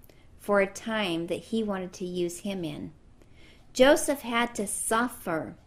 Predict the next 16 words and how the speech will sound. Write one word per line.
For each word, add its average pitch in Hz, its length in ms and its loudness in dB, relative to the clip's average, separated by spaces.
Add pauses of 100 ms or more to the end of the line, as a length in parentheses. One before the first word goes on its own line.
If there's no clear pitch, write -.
(480)
and 202 300 2
wait 226 240 6
on 214 120 0
the 202 80 -2
Lord 180 500 -4 (440)
to 190 120 -2
see 214 460 -2
the 180 220 -6 (100)
ultimate 208 560 0
fulfilling 175 800 -2 (380)
of 185 200 -2
God's 180 280 0
plan 170 640 -8
for 175 140 -6
his 165 260 -4
life. 160 580 -12